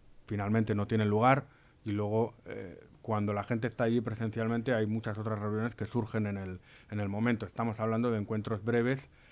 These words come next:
entre profesionales, eh, mm, que allí van a buscar algo de producto Euskadi y alguien que profesionalmente aquí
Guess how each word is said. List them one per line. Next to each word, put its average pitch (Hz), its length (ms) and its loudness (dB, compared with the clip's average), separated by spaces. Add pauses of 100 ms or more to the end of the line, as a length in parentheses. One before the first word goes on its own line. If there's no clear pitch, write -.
(160)
entre 104 260 -4
profesionales, 107 880 -2
eh, 107 420 -2 (380)
mm, 104 320 -2 (240)
que 113 140 0
allí 113 420 4
van 113 240 0
a 117 60 4
buscar 113 540 2
algo 110 500 -2
de 107 160 -4
producto 113 480 0
Euskadi 110 580 2
y 107 140 -2
alguien 107 520 0 (160)
que 110 100 -4
profesionalmente 110 760 -2
aquí 107 240 -6